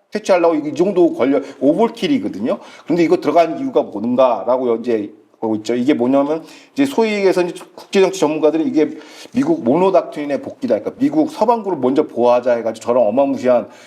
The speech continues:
이제 군사 자산을 전개했는데 사실 베네수엘라가 어떤 나라냐면 중국, 러시아, 이란 모두 미국을 공격하기 위한 하나의 그 거두-,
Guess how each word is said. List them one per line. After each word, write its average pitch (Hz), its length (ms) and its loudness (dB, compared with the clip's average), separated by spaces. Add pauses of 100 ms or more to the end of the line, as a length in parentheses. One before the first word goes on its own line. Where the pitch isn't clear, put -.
(220)
이제 113 80 -2
군사 139 300 2
자산을 131 340 0
전개했는데 110 880 0 (500)
사실 240 380 -2
베네수엘라가 160 520 2
어떤 139 200 -2
나라냐면 127 420 0
중국, 151 520 -2 (280)
러시아, 123 380 2
이란 135 580 -2
모두 156 420 0 (420)
미국을 233 360 0
공격하기 151 540 -4
위한 127 180 2
하나의 139 400 0
그 101 160 -6
거두-, 143 560 0